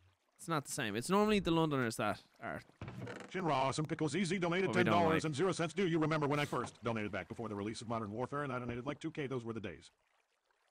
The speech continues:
Speaker 1: Who the fuck said that? Two K. Shinra, yeah, you're fucking cheap as fuck now. Now you're only giving me two do-, ten dollars. Like, you used to give me, like, thousands of dollars. What the fuck, bro?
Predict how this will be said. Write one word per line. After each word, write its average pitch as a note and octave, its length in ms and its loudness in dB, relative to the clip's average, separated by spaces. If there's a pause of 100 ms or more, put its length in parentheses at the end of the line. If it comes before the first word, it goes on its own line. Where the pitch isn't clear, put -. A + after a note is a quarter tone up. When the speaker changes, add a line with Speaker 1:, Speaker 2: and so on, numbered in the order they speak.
(1400)
Speaker 1:
Who G#3+ 60 -8
the G#3+ 80 -4
fuck - 260 -10
said F3 200 -6
that? E3+ 220 -10
Two F3 220 -6
K. E3 380 -6 (1300)
Shinra, G#3 380 4
yeah, A3 180 6
you're G3+ 240 4
fucking G3+ 460 -2
cheap A3 320 0
as - 80 -8
fuck G#3 280 -2
now. C#3 140 -6
Now D#3 140 0
you're G#3+ 160 2
only A3 120 2
giving G3 140 0
me F#3 80 2
two - 320 -2
do-, E3 140 0 (180)
ten F#3+ 260 0
dollars. D3+ 520 0
Like, D3 180 -2
you F3+ 80 0
used G#3+ 160 2
to G3+ 60 -6
give F#3+ 140 2
me, D#3+ 220 2
like, B2+ 280 -2 (140)
thousands E3 480 4
of B2 80 -2
dollars. A2+ 400 2
What G3+ 180 -2
the A#3+ 80 -6
fuck, - 460 0
bro? F#2+ 300 -4